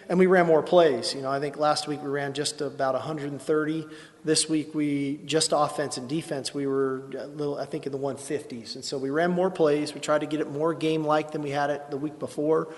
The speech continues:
We had a little longer halftime than we had the week before to really give them a sense and a feel of what it would feel like. And I thought, you know, not only the players, I thought the coaches did a really good job at halftime of making sure our energy was right when we came back out.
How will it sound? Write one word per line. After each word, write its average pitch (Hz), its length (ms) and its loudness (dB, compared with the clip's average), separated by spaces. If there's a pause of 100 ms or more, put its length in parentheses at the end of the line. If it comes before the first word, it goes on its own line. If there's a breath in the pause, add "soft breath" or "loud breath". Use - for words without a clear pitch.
(280 loud breath)
We 160 100 4
had 151 60 6
a 143 60 2
little 156 320 4
longer 170 500 2
halftime 160 720 -4
than 151 140 -4
we 147 80 -8
had 151 220 2
the 156 60 -2
week 156 200 -2
before 156 380 2
to 151 40 0
really 143 340 0 (320 loud breath)
give 147 160 -2
them 151 160 0
a 139 60 -2
sense 156 380 0
and 143 80 -6
a - 20 -6
feel 156 380 -2
of 135 100 -2
what 147 160 2
it 156 60 2
would 147 160 -2
feel 160 180 2
like. 156 380 2
And 139 200 -4 (360 loud breath)
I 151 60 2
thought, 160 300 6 (460)
you 151 100 -2
know, 123 220 -6
not 160 200 8
only 165 180 6
the 139 60 -4
players, 160 380 6
I 143 60 -2
thought 143 140 -4
the 143 80 -8
coaches 160 500 2
did 151 160 0
a 131 60 -4
really 147 240 -2
good 139 140 -4
job 135 300 2
at 127 80 -4
halftime 147 460 -4
of 131 60 -6
making 139 220 -6
sure 123 180 -2
our - 20 -4
energy 135 320 -6
was 123 160 -8
right 131 180 -6
when 123 120 -12
we - 40 -20
came 123 140 -10
back 117 240 -14
out. 120 180 -16